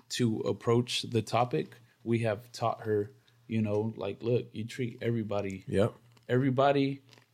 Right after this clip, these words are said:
Speaker 1: the way you would want to be treated.
Speaker 2: Yep.
Speaker 1: And the,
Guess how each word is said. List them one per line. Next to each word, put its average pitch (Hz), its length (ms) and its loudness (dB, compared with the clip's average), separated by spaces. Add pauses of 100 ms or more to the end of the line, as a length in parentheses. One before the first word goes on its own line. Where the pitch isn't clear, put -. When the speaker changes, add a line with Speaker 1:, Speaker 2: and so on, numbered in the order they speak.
Speaker 1:
the 113 100 0
way 113 220 6
you 113 220 2
would 104 160 -2
want 104 240 -6
to 117 100 -16
be - 120 -12
treated. 95 280 -8
Speaker 2:
Yep. 92 160 -2 (380)
Speaker 1:
And 127 220 2
the, 113 180 2